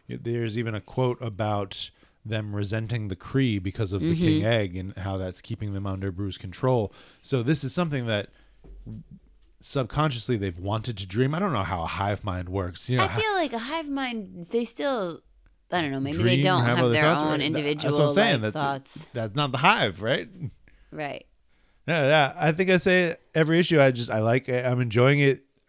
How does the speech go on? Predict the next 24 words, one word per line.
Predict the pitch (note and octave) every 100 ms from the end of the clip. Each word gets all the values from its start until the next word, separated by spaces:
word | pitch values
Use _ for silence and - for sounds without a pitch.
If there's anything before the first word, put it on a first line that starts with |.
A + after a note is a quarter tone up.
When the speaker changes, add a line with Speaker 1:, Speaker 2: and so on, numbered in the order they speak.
| G#2+ F#2
Speaker 1:
When | A2 B2 B2+
is | B2
Kelly | D3 C3+
Thompson | B2+ - C3 B2+ C3
getting | B2+ B2+
an | B2
X | C3+ -
book? | C3 G#2 -
Because | G#2 A2
I | G#2
feel | B2+ A2+
like | A2+
this | A2 A#2
is | B2 A2+ G#2+
a | A#2+
Speaker 2:
<laughs> |
Speaker 1:
good | G2 G2+ A#2 A#2+ A2+ - - _ _
team | - - C3+ C3 C3 C3+
book, | G2 C3 D3+ -
team | - C3 B2+
dynamic. | B2+ A#2 A#2 C3+ D3+ C#3
It's | - B2
in | C3
space, | A#2+ - A#2 C#3 D#3+ -